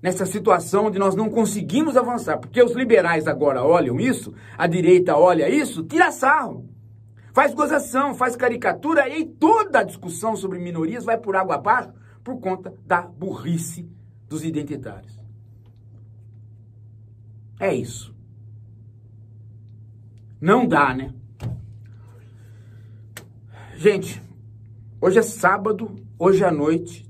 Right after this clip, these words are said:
tem lançamento do nosso Narrativas Contemporâneas em e-book e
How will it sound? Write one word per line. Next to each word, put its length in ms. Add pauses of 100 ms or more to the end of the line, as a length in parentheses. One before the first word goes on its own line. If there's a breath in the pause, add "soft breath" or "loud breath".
tem 360
lançamento 800 (160)
do 340
nosso 560 (1700 loud breath)
Narrativas 540
Contemporâneas 960 (1700)
em 160
e-book 560 (180)
e 340